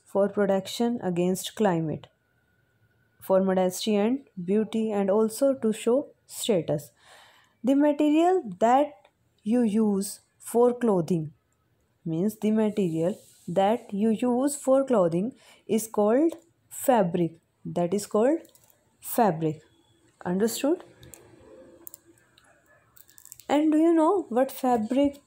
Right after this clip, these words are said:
are made of? Take a cloth and pull out a thread. Take any type of cloth,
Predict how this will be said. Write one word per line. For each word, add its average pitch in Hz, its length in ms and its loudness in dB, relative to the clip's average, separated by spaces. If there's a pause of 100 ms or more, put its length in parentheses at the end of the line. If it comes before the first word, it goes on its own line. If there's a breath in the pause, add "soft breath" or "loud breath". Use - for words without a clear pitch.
(580)
are 269 200 4
made 277 420 2
of? 277 440 0 (500)
Take 190 180 4
a 247 80 2
cloth 269 580 2
and 233 380 0
pull 254 160 4
out 240 260 4
a 247 120 4
thread. 165 340 0 (800 soft breath)
Take 208 300 -2
any 208 320 2
type 208 280 2
of 202 280 -6
cloth, 202 400 0